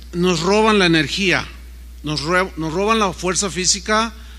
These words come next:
debilitan nuestra fuerza mental, nos roban la paz. Y según estadísticas en los Estados Unidos, al año se dan cerca de veinte mil suicidios, y la gran mayoría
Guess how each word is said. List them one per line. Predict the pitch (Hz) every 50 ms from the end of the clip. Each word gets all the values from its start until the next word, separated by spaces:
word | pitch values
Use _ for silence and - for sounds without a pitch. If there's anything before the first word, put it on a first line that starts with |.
| - - - - - - -
debilitan | 151 139 143 147 151 165 165 165 - 190 185 180 170
nuestra | 160 151 139 - - - 135 139 131 127 123 117
fuerza | - - 156 147 139 - 185
mental, | 156 135 135 123 107 - 151 151 160 170 175 185 190 185 170 - - - - - - - - - - - - - -
nos | - 160 160 151
roban | 165 175 165 156 147 131 123
la | 120 117 - -
paz. | 151 156 165 180 190 196 196 190 185 - - - - - - - - - - - - - - - - - - - - - - - - - - - - - - - - - - -
Y | 180 170 175 170 170 165 156 147 139
según | - - 185 160 151 214 247 262 262
estadísticas | 262 233 - 220 208 202 214 208 - 247 233 - 214 196 -
en | 190 175
los | 170 160 -
Estados | - - - 196 202 196 214
Unidos, | 190 175 185 180 185 190 196 - - - - - - - - - - - - - -
al | 156 165 175
año | 202 220 226 196 170 160 170 175 170 143 - - - - - -
se | - - - 180 160
dan | 165 175 196 202 202 208 180
cerca | - 190 196 180 - 208 202
de | 196
veinte | 170 165 160 160 151 135 156 156 151
mil | 160 190 208 190
suicidios, | - - 214 175 - - 240 247 226 214 165 147 135 - - - - - - - - - - - - - - -
y | - 170 165 156 160 160
la | 160 160 156 151
gran | 139 131 185 220 262 294 294
mayoría | 294 294 285 254 226 208 208 202 240 233 202 165 156 156 165 175 175